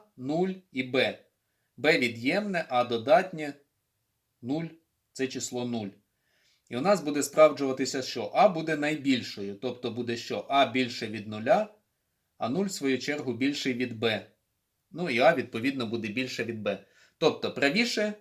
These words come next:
більші точки, лівіше координати,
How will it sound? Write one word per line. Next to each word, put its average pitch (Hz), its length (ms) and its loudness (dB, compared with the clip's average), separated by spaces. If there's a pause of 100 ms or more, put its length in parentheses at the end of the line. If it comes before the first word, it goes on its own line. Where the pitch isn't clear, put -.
(380)
більші 160 380 0
точки, 214 400 -2
лівіше 165 560 -2 (1900)
координати, 147 600 0